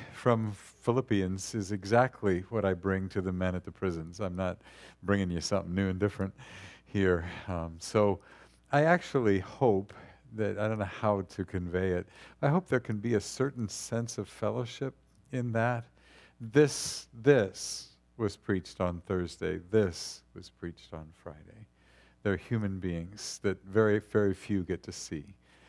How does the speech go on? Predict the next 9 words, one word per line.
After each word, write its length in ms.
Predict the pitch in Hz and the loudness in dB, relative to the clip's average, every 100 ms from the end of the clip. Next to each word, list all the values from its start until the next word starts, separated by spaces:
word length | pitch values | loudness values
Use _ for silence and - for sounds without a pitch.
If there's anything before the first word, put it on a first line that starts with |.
| - - | -20 -6
But 140 | 90 95 | 2 4
I 120 | 135 | 6
get 180 | 117 101 | 6 2
a 40 | |
chance 560 | - 110 107 104 - 110 | 2 0 0 0 -6 -6
each 240 | 98 - | -6 -4
week, 200 | 98 104 - - - - - | -4 -4 -8 -20 -20 -20 -10
and 280 | 98 92 90 - 101 | -2 -2 -2 -8 0
this 580 | 117 104 87 - - | 4 4 2 -8 -14